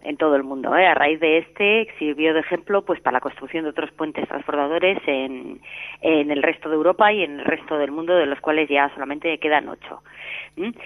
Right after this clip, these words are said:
Pero este fue el primero. Y, y luego, pues, eh, que lo usa cantidad de gente a diario, es un medio de transporte muy necesario,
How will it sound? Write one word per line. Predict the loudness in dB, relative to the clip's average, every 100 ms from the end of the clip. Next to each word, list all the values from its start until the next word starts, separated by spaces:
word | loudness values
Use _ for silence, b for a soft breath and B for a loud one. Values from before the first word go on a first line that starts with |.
| -2
Pero | 0
este | 2 2
fue | 0
el | 0
primero. | 0 0 -4 -6 B B B -6
Y, | 4 8 10 10 8 6 2
y | 4
luego, | 6 6 6 4 2
pues, | 0 0 2 2 2 2 2 0 0
eh, | 2 4 4 4 2 2 0 0
que | 0 2
lo | 4
usa | 2 2 4 4
cantidad | 4 0 0 0 2
de | 2
gente | -2 -4 0 2
a | 2
diario, | 4 4 2 2 2 2
es | 0 -2 -4
un | -6
medio | -2 0
de | 0
transporte | -4 -6 -6 -4 -6
muy | -4 -4
necesario, | -4 -6 -2 0 0 -2 -2